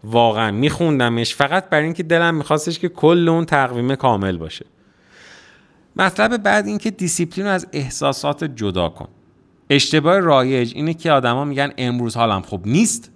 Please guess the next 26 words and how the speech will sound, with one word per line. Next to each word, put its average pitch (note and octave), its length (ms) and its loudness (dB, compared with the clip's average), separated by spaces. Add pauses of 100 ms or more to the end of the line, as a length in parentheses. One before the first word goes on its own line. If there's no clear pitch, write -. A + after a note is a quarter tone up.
پس A2+ 180 2
کار A2+ 200 0
نمی‌کنم.» E2 460 -6 (680)
اما F#3+ 140 2
آدمایی D#3 380 2
که E3+ 100 -6
منظمن A#2 680 -2
و A2+ 60 -4
دیسیپلین G#2 540 -4
دارن، G#2 400 2 (360)
یاد D3 340 0
می‌گیرن D#3+ 400 -4
که D3 140 -10
بگن: C#3+ 320 -6
«امروز A#2 320 -6
حالم B2 280 2
خوب G#2 260 -6
نیست، A2+ 460 -4 (240)
ولی F3+ 220 0
نسخه E3 520 -2
کوچیکتر C3 720 -4
اون F#2+ 180 -2
کارا E2+ 320 -2
رو D#2+ 80 -6
انجام D2+ 420 -10
می‌دم.» - 200 -18